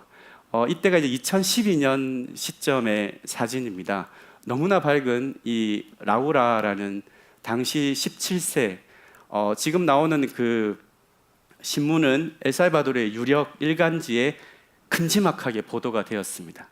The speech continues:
하지만 여기로부터 불과 일 년 전에 이 라우라는, 어, 의붓 아버지로부터 성폭행을 당해서, 네, 미혼모가 되었던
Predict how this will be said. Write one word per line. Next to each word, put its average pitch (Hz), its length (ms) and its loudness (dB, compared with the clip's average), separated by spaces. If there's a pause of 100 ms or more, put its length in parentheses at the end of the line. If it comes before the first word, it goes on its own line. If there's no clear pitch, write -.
(500)
하지만 175 480 0 (420)
여기로부터 160 560 2
불과 165 340 0
일 202 220 2
년 226 160 2
전에 165 220 2
이 123 120 0
라우라는, 113 720 0 (460)
어, 101 220 -2
의붓 147 360 0
아버지로부터 123 640 -2
성폭행을 143 800 -6
당해서, 101 640 -6 (460)
네, 95 380 -6
미혼모가 139 600 -4
되었던 87 560 -8